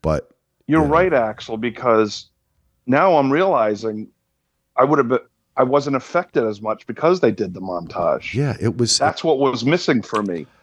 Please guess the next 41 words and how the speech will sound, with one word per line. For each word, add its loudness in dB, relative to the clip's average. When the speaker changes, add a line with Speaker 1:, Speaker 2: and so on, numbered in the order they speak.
Speaker 2:
It 2
Speaker 1:
They 4
Speaker 2:
was 2
like, 0
"Okay, 2
no 4
Speaker 1:
took 0
Speaker 2:
big 2
Speaker 1:
Bite -4
Speaker 2:
deal. 4
It's, 0
Speaker 1:
away. -8
Speaker 2:
he's -2
just -4
killing 2
people." -2
Yeah. 0
Speaker 1:
And 0
these 2
Speaker 2:
Okay, 4
Speaker 1:
are -2
the 0
Speaker 2:
he's 0
Speaker 1:
same 2
Speaker 2:
saving 2
Speaker 1:
people 2
who 2
Speaker 2:
Ellie. 2
Speaker 1:
made 2
Chernobyl, 0
which -2
was, 0
like, 0
nonstop 0
torture 0
porn 0
of -2
fucking 0
people 0
having 0
radiation. 2